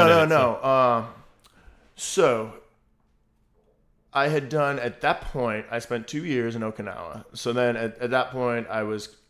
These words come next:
Speaker 2: I was getting ready to make a decision whether I was gonna stay in the Marine Corps or not.
Speaker 1: Okay, so you can,
Speaker 2: Uh,
Speaker 1: you get to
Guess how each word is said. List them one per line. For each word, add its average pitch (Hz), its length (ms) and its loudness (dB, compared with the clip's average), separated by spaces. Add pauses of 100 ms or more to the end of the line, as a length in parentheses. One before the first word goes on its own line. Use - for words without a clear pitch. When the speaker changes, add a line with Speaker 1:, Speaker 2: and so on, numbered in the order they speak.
(280)
Speaker 2:
I 117 40 -6
was 117 120 -6
getting 135 280 -2
ready 127 200 0
to 120 60 -2
make 117 160 -4
a 113 40 -10
decision 110 280 -10
whether 107 160 -6
I 104 60 -4
was 98 100 -10
gonna 107 100 -10
stay 107 300 -10
in 107 80 -8
the 101 80 -10
Marine 95 240 -14
Corps 92 160 -14
or 98 60 -18
not. - 400 -20
Speaker 1:
Okay, 113 280 -6
so - 140 -6
you 123 80 0
can, 113 140 0
Speaker 2:
Uh, 101 280 -2
Speaker 1:
you 131 120 -6
get 120 160 -4
to 98 280 -6